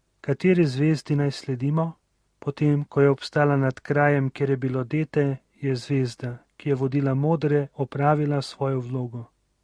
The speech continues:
Toda njena duhovna luč je za vedno ostala navzoča v besedah evangelija, ki je še tudi danes sposoben voditi vsakega človeka k Jezusu. Ta ista beseda,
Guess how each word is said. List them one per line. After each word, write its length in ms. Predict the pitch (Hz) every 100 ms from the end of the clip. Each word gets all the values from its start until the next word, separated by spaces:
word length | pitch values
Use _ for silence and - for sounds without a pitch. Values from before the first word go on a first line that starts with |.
| _
Toda 420 | - 139 143 135
njena 400 | 135 143 160 156
duhovna 520 | 135 139 - 180 180
luč 420 | 156 151 135 - -
je 120 | - 139
za 140 | 143
vedno 340 | 143 170 170
ostala 460 | 170 - - 151 151
navzoča 640 | 147 143 135 165 165 - 156
v 60 |
besedah 580 | 143 139 - 147 143 -
evangelija, 720 | 143 139 135 131 123 123 123 120 _ _ _
ki 140 | - 143
je 20 |
še 160 | -
tudi 280 | 147 151 143 131
danes 400 | 147 165 165 -
sposoben 560 | - 147 156 147 151
voditi 400 | 139 139 147 151
vsakega 540 | 139 - 143 - 139 135
človeka 600 | - 139 139 156 - 156
k 260 | - - 127
Jezusu. 460 | 117 123 - 127 117 _ _ _ _
Ta 120 | 135
ista 320 | 139 135 -
beseda, 540 | 135 135 - 165 156